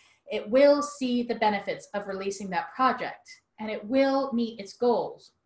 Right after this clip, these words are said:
but it is not going to happen overnight. So, um, like I said, that is just an introduction to the many things you have to do in order to release,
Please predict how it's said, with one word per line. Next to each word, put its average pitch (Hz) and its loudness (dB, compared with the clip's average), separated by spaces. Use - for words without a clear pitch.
but 226 -4
it 214 2
is 208 -4
not 196 -4
going 165 -8
to 175 -12
happen 147 -10
overnight. 143 -16
So, 294 6
um, 269 8
like 302 2
I 320 2
said, 311 4
that 269 4
is 269 0
just 262 2
an 254 0
introduction 247 0
to 240 -6
the 240 -2
many 226 2
things 220 -4
you 220 -4
have 220 0
to 220 -12
do 226 0
in 214 0
order 196 -2
to 190 -14
release, 196 -10